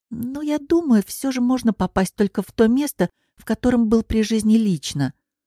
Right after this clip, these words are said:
А как же во снах? Иногда не пойми, куда закидывала. Сны — это воображение. Я до сих пор думаю, что всё это мне кажется.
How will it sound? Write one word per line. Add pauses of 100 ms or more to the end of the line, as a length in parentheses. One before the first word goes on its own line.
(160)
А
как
же
во
снах? (380)
Иногда
не
пойми,
куда
закидывала. (440)
Сны — (100)
это
воображение. (560)
Я
до
сих
пор
думаю, (300)
что
всё
это
мне
кажется.